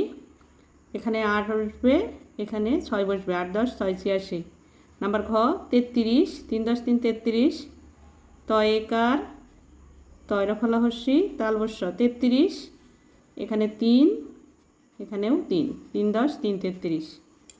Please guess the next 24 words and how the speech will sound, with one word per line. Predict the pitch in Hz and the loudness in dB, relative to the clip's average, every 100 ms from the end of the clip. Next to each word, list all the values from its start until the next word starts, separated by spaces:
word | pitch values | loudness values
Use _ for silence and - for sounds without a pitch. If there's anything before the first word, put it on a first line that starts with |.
| _ _ _ - - _ _ _ _ - | _ _ _ -20 -20 _ _ _ _ -6
সাতের | 240 226 269 254 | -4 0 0 2
ক, | 214 220 - - - _ _ - | 2 2 -2 -10 -20 _ _ -2
বিয়োগ | 233 247 | 0 2
করতে | 269 262 269 | 0 2 2
হবে, | 240 233 370 - - _ _ 214 | 4 2 0 -4 -20 _ _ -6
আটের | 214 247 254 | -2 -2 0
থেকে | 254 311 | 0 4
তিন | 240 226 | 4 4
বিয়োগ | 208 190 190 | 2 -2 -4
করতে | 180 196 | -6 -8
হবে। | 175 170 - _ _ - | -8 -10 -14 _ _ -4
এখানে | 208 247 220 | 2 4 4
আট | 220 247 | 2 0
আছে, | 269 262 392 240 220 | 2 0 0 -2 0
এক, | 214 214 | 0 0
দুই, | 226 247 262 | 2 2 0
তিন, | 226 226 233 240 | 0 0 2 0
চার, | 220 240 240 | 0 0 0
পাঁচ, | 214 214 233 - | 0 -2 -4 -2
ছয়, | 214 233 269 | 0 0 0
সাত, | 226 220 247 - 196 | -2 -2 -2 -2 -2
আট। | - - - _ _ 214 | -4 -12 -20 _ _ -2
এখানে | 269 294 | 4 6
তিন | 269 | 8